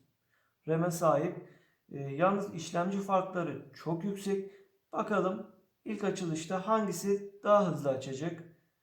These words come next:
Aynı anda basmaya çalışıyorum. Bakın gördüğünüz gibi Samsung hemen geldi.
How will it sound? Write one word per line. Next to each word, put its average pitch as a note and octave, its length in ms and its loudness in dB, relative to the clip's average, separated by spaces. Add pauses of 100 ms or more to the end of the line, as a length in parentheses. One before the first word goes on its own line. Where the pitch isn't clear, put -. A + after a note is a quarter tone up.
(340)
Aynı G#3 320 2
anda F3+ 260 2
basmaya E3+ 400 2
çalışıyorum. D#3 920 -2 (2750)
Bakın E3 320 -2
gördüğünüz E3+ 580 2
gibi C#3+ 520 -4 (360)
Samsung D#3 640 0
hemen D#3 360 0
geldi. D#3 500 2